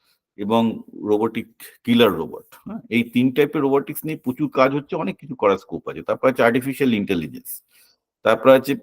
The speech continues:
উন্নত টাইপের কমিউনিকেশন টেকনোলজি, যার মধ্যে র্যাডার আছে, জ্যামিং টেকনোলজি আছে, স্যাটেলাইট কমিউনিকেশন আছে, মানে বিশাল ব্যাপার। পুরো ইন্টেলিজেন্সের ব্যাপারটাই ধোঁকা দেওয়ার টেকনোলজি যে কত রকমের আছে তার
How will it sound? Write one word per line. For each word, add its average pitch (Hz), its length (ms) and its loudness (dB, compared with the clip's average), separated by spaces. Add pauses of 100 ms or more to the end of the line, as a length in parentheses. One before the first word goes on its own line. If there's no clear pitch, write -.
(120)
উন্নত 147 480 2
টাইপের 143 400 2
কমিউনিকেশন 135 600 0
টেকনোলজি, 104 520 0
যার 104 160 4
মধ্যে 117 260 2
র্যাডার 107 440 4
আছে, 110 480 0
জ্যামিং 107 420 0
টেকনোলজি 107 640 -2
আছে, 101 440 0 (800)
স্যাটেলাইট 127 560 4
কমিউনিকেশন 113 580 -2
আছে, 107 180 -6
মানে 180 120 -4
বিশাল 135 640 2
ব্যাপার। 95 340 0 (120)
পুরো 120 140 0
ইন্টেলিজেন্সের 123 580 0
ব্যাপারটাই 120 480 0
ধোঁকা 110 300 -4
দেওয়ার 117 280 2
টেকনোলজি 110 480 -4
যে 110 120 -8
কত 87 200 -6
রকমের 120 400 6
আছে 123 180 4
তার - 160 -2